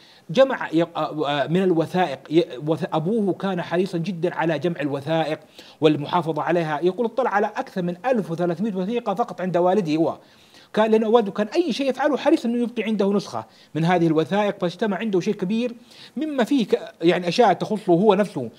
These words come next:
من، آه، معاملاته، شفاعاته، قضايا، أشياء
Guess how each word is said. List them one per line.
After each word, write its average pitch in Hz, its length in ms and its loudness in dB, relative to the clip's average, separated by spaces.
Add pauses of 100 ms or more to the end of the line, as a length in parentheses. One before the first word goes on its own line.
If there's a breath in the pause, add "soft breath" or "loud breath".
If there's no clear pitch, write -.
(300 loud breath)
من، 277 300 -4
آه، 170 380 2
معاملاته، 156 1040 2
شفاعاته، 151 960 2
قضايا، 160 600 6
أشياء 185 480 2